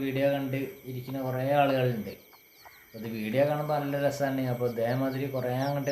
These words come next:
ഉണ്ടാക്കാന്നുള്ളൊക്കെ ഉദ്ദേശമാകുമ്പോൾ നമ്മൾ തുടങ്ങണോണ്ട് പ്രശ്നം ഉണ്ടായിട്ടില്ല കേട്ടോ. കാരണം നമ്മളെ അടുത്ത് നിന്ന് കൊണ്ടുപോയിട്ട്, ഏഹ്, ഒരുപാട് കോഴികളെ ഉണ്ടാക്കി വലിയ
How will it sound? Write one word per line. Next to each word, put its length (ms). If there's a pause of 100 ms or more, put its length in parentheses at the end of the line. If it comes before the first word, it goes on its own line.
ഉണ്ടാക്കാന്നുള്ളൊക്കെ 720
ഉദ്ദേശമാകുമ്പോൾ 600 (600)
നമ്മൾ 160 (120)
തുടങ്ങണോണ്ട് 640
പ്രശ്നം 260
ഉണ്ടായിട്ടില്ല 380
കേട്ടോ. 220
കാരണം 320
നമ്മളെ 220
അടുത്ത് 180
നിന്ന് 160
കൊണ്ടുപോയിട്ട്, 420 (920)
ഏഹ്, 240 (100)
ഒരുപാട് 640 (520)
കോഴികളെ 400
ഉണ്ടാക്കി 340
വലിയ 320